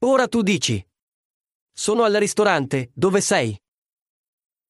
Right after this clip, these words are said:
Allora rispondo con, per esempio:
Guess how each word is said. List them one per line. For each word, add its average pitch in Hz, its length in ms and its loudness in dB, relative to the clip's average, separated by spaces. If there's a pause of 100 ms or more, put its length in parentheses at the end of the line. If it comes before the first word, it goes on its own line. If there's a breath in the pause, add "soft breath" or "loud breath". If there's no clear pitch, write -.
(1080)
Allora 240 380 4
rispondo 196 520 0
con, 135 420 0
per 156 160 0
esempio: 143 600 -2